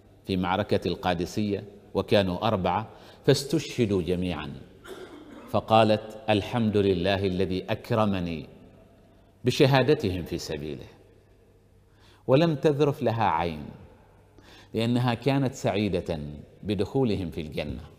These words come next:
هي تؤمن، ولا تحسبن الذين قتلوا في سبيل الله أمواتا بل أحياء عند ربهم يرزقون.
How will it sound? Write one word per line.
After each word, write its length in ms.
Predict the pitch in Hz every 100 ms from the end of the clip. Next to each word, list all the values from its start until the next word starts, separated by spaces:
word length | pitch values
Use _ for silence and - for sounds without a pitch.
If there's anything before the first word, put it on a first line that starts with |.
| - - - - _ _ _ _ _ -
هي 200 | 135 120
تؤمن، 460 | 147 113 95 76 69 - - - -
ولا 100 | 101
تحسبن 540 | - - 110 107 120
الذين 460 | 110 104 101 107 95
قتلوا 420 | - 107 101 92
في 120 | 98
سبيل 340 | 90 95 98 95
الله 420 | 87 95 87 82
أمواتا 560 | 90 85 76 - 65 - - - - - - - - _ _
بل 180 | 110 110
أحياء 600 | 113 - 110 113 101 101
عند 240 | 90 101 92
ربهم 540 | 92 98 87 85 80
يرزقون. 600 | 82 - 76 - 85 69